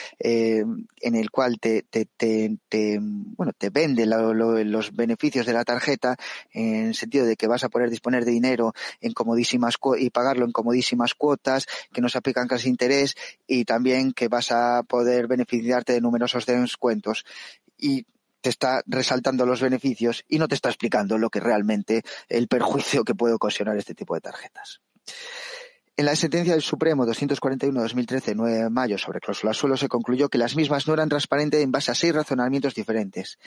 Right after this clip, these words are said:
No obstante, en el auto aclaratorio de referida sentencia, tres de junio de dos mil trece, el Supremo vino a señalar que tales motivos que determinan la ausencia de transparencia en las cláusulas suelo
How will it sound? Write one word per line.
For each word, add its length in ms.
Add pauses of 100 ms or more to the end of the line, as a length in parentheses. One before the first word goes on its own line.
(920)
No 80
obstante, 280
en 60
el 100
auto 180
aclaratorio 640
de 180
referida 320
sentencia, 460
tres 160
de 80
junio 180
de 60
dos 80
mil 100
trece, 220
el 80
Supremo 400
vino 180
a 40
señalar 420
que 80
tales 240
motivos 340
que 100
determinan 380
la 80
ausencia 420
de 60
transparencia 540
en 40
las 120
cláusulas 380
suelo 360